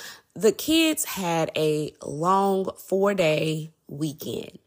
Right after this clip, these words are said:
And just because it was President's Day, unfortunately, that means that your parents more than likely still have to go to school as well. And that was the case back in two thousand. Her parents still had to go to work,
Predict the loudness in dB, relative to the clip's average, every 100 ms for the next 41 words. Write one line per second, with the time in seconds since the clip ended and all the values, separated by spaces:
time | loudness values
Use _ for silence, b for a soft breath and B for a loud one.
0 | B B B B B -2 4 4 4 2
1 | 4 4 2 2 2 2 0 0 2 2
2 | 4 4 2 2 2 4 2 2 2 0
3 | 2 0 0 0 0 0 0 0 -2 0
4 | 0 2 2 0 2 2 4 4 2 0
5 | -4 -8 -8 -10 B B -8 -6 2 6
6 | 6 4 -2 -2 0 2 2 -2 -6 -4
7 | -2 -4 -6 -2 0 2 2 4 4 4
8 | 2 0 -4 -2 0 0 -2 0 0 0
9 | -2 -2 -4 -4 -4 -4 -8 -12 -14 -16
10 | _ _ _ _ _ _ _ _ _ _
11 | B B B B B B B _ _ _
12 | 0 2 4 4 2 -4 -4 0 2 4
13 | 2 0 0 2 2 0 0 0 -6